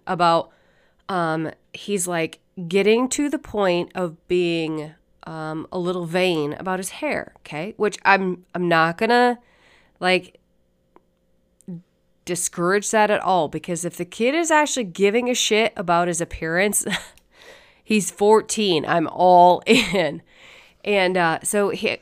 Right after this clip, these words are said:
I'm like, "Don't put your fucking hat on because it's gonna smash your hair 'cause your hair's wet. And then you're gonna have just flat, gross head and look like you walked around this morning with a bowl on your head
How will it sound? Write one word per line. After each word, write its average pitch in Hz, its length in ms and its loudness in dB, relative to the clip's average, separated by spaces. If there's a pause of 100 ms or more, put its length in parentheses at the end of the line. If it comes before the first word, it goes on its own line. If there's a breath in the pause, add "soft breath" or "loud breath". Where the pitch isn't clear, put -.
I'm 226 140 -4
like, 214 300 0
"Don't 226 220 4
put 269 180 -6
your 277 80 -6
fucking 262 260 -4
hat 254 240 0
on 139 240 -4
because 185 400 -2
it's 196 180 -4
gonna 190 160 -4
smash 175 400 0
your 247 120 -6
hair 180 320 -2
'cause 196 220 -6
your 170 100 -6
hair's 170 260 -6
wet. 170 520 -4 (420 soft breath)
And 208 180 2
then 196 180 4
you're 190 200 -2
gonna 190 180 -2
have 175 380 -2
just 170 200 -6
flat, 160 800 -6
gross 165 420 -2
head 180 540 -2 (300 soft breath)
and 190 160 0
look 202 140 0
like 208 180 0
you 196 440 -4
walked 190 280 -4
around 196 200 0
this - 160 -8
morning 202 200 2
with 208 120 0
a - 20 -4
bowl 214 340 4
on 160 140 4
your 131 100 -8
head 64 360 -10